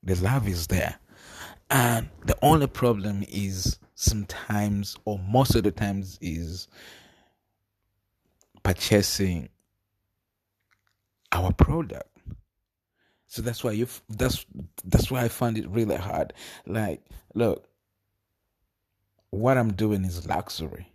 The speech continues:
And what I know most of my other African designers that I've encountered or I've worked with or been to, on the show together, they're also doing the same. But m-,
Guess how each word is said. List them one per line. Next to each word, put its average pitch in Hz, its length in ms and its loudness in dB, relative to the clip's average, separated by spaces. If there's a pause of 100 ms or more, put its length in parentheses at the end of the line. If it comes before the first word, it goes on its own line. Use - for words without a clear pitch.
(420)
And 104 180 -2
what 110 180 0
I 101 120 0
know 107 140 2
most 95 240 -2
of 87 100 -2
my 95 160 2
other 107 400 0 (920)
African 107 460 0
designers 107 560 2
that 95 180 -2 (240)
I've 90 160 -4
encountered 107 800 -2
or 98 380 -2
I've 87 320 -4
worked 104 400 -4
with 98 500 4
or 92 100 -2
been 107 260 -6
to, - 100 -14 (500)
on 101 120 -6
the 87 80 -6
show 110 280 -4
together, 95 460 -6 (320)
they're - 120 -4
also 117 260 0
doing 101 380 0
the 98 80 -8
same. 120 380 -6 (380)
But 104 100 0
m-, 98 160 -4